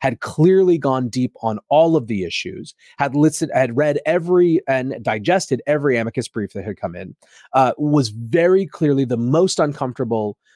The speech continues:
the whole day around M Q D, in part because she basically just felt like this was a thing that the, you know, is still so evolutionary in the Supreme Court right now that it, it felt very, uh,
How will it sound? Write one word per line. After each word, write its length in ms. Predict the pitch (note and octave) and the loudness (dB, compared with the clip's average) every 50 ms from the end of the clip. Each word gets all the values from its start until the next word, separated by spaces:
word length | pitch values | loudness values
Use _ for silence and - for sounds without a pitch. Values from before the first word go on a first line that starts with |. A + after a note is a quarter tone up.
| _ - | _ -2
the 80 | C3+ - | -2 0
whole 160 | - C#3 B2+ | 2 0 0
day 260 | G#2+ A#2+ A2 A2 A2 A2 | 2 0 0 0 -2 -2
around 320 | - A#2 A#2+ A2+ A2 G#2+ G#2 | -2 0 0 0 0 -2 -4
M 100 | G2 G2 | -6 -8
Q 220 | - - - G2+ | -8 -8 -10 -8
D, 320 | F#2 - C#3 A#2+ G2+ F#2+ - _ _ _ _ _ - | -4 -2 -2 -2 -2 -4 -8 _ _ _ _ _ 0
in 120 | E3 D#3+ | 0 0
part 340 | D3+ - - A#3 C4+ C#4 - | 0 0 2 2 2 2 2
because 640 | G3+ F#3 - - - D#3+ D3 D3 C#3+ C3+ - - _ _ _ _ _ _ | -4 -6 -6 -2 -2 0 2 2 0 0 -4 -8 _ _ _ _ _ _
she 160 | - - G3 | -2 2 2
basically 400 | F3+ A3+ C4+ B3 - B3 B3+ A#3+ | 4 4 2 2 0 -2 -4 -2
just 280 | F3 D#3+ E3 D3+ - - | 0 0 0 -2 -2 0
felt 240 | - D#3+ F3 G3+ - | 2 2 2 2 2
like 240 | C#3+ C3 A2+ G#2+ G#2 | 2 0 0 0 0
this 240 | C3 C#3+ C#3+ - | -2 -2 0 2
was 140 | - E3 C#3+ | 0 0 2
a 80 | C#3+ C3+ | 0 -4
thing 480 | - - - D#3+ E3 F#3 F3 D#3+ C#3+ | -4 -2 0 2 2 2 2 2 2
that 160 | C3 B2+ A#2+ - _ - | 2 2 0 0 _ -2
the, 240 | B2+ A#2+ A#2 G#2+ - _ - | 0 0 0 -2 -4 _ -6
you 120 | - C3+ | -4 -2
know, 160 | B2 A2 G2 - | -2 -2 -2 -4
is 120 | C#3+ C3 - | -4 -4 -4
still 320 | - - - - G3 E3+ | -6 -4 0 0 0 0
so 540 | - - - - - E3 E3 E3+ D#3+ D3 D3 - | 0 -2 -4 0 2 2 4 4 2 2 0 0
evolutionary 720 | C3+ C3 A#2+ A2+ A2+ C#3 G3 - - C3+ A#2+ A2 A2 G#2+ G#2+ | -2 -2 0 2 2 2 0 0 0 -2 0 0 0 0 -2
in 400 | - - A#2+ A#2 A#2 A2+ A2+ A#2 _ _ _ _ _ _ _ - | -2 -4 -4 -4 -2 -4 -6 -8 _ _ _ _ _ _ _ 0
the 160 | A2+ B2+ B2+ | 2 2 2
Supreme 420 | - - C3+ - - D3 C3+ B2 | 2 0 -4 -2 0 0 0 0
Court 300 | A#2 - - D3+ F#3+ - | 0 0 0 0 0 0
right 180 | C3 B2 A#2 A2+ | 0 -2 -2 -2
now 280 | G#2 A2 G#2 G#2 G#2 G#2 | -2 -2 -2 0 -2 0
that 120 | G2 G#2+ | 0 0
it, 120 | A2+ A#2 - | 0 0 -2
it 140 | - A#2+ - - - | -4 -6 -6 -4 -2
felt 200 | D3 C3+ C3 A#2 | 0 0 0 -2
very, 600 | A2 A2 B2+ D#3 E3 F3 E3+ D#3+ D#3 D3 C#3+ - _ _ _ _ _ - | -6 -2 0 2 4 4 4 4 4 4 2 -2 _ _ _ _ _ -2
uh, 440 | - A#2+ A#2 A2+ A2 G#2+ G#2 G2+ | 0 2 2 4 2 2 0 -2